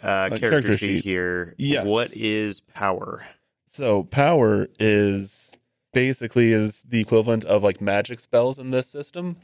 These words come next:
Speaker 1: Oh, okay. Okay.
Speaker 2: So there are, like, there's different things. Like, there's,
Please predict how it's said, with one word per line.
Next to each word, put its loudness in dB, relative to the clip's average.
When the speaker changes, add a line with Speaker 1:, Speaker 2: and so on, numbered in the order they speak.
Speaker 1:
Oh, 2
okay. -4
Okay. -8
Speaker 2:
So 4
there 4
are, 4
like, 2
there's 4
different 0
things. -2
Like, 0
there's, 2